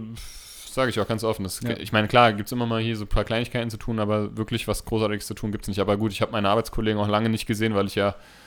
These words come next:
Speaker 1: ähm, dann wegen meinem Handgelenk krankgeschrieben war und so weiter. Und dann war mal irgendwie ein Kollege krank und das, und dann war halt Feiertage, ne?
Speaker 2: Mhm.
Speaker 1: Und dann haben wir uns auch mal, konnten wir uns auch mal wieder ein bisschen austauschen, so. Ähm,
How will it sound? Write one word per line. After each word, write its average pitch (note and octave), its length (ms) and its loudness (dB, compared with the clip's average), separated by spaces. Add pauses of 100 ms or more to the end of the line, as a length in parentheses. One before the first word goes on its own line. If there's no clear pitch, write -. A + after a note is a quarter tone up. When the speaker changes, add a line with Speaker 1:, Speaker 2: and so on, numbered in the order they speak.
(380)
Speaker 1:
ähm, G2 520 0
dann G2 260 0
wegen G2 140 0
meinem F#2+ 100 0
Handgelenk G#2+ 360 -2
krankgeschrieben G#2 440 -2
war G2+ 100 2
und G2+ 100 -2
so F#2+ 100 -4
weiter. G2 340 0
Und F2+ 120 -2
dann F#2 140 -2
war F#2 120 -2
mal F#2+ 260 -2
irgendwie F#2 200 -8
ein F#2+ 40 -8
Kollege G#2+ 340 0
krank G#2+ 280 -2
und G2 100 -2
das, - 300 -8
und G2 80 -4
dann G2 140 0
war F#2+ 200 2
halt F2+ 140 -8
Feiertage, A2+ 500 2
ne? A#2 120 2
Speaker 2:
Mhm. A2+ 40 2
Speaker 1:
Und G#2 120 0
dann G2 140 0
haben G2+ 120 0
wir G#2 60 2
uns G2 120 -2
auch G2+ 140 0
mal, G2 160 2 (120)
konnten G#2+ 200 0
wir G#2 60 -2
uns F#2+ 100 -4
auch F#2+ 60 -2
mal F#2+ 140 0
wieder F#2+ 120 -2
ein F#2 80 2
bisschen G2 220 0
austauschen, F#2+ 520 -4
so. F#2 160 -10 (920)
Ähm, F#2+ 440 0